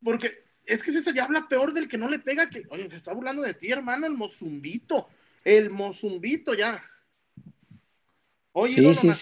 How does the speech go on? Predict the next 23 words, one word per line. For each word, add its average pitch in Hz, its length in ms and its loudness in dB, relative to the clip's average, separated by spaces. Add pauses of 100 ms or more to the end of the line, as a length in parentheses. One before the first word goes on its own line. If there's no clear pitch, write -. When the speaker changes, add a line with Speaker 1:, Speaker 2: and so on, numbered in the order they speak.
Speaker 1:
nacional 214 300 -2
de, - 80 -20 (680)
de 175 160 -6
estos 220 200 -12
muertos. 226 560 -8 (520)
Speaker 2:
Sí, - 220 4
acuer-, 160 320 6
Speaker 1:
Eh, 139 40 -4
Speaker 2:
¿te 151 80 4
acuerdas 185 300 4
cuando 196 260 2
salió 156 400 2
burlándose 185 540 -2
Tony 180 240 -4
López 180 440 -2
ahí 147 160 -2
en 143 100 -2
la, 156 280 2
en 127 140 -18
la 123 120 -20
zona - 320 -6
Speaker 1:
Ah, 185 140 10
Speaker 2:
mixta 185 300 4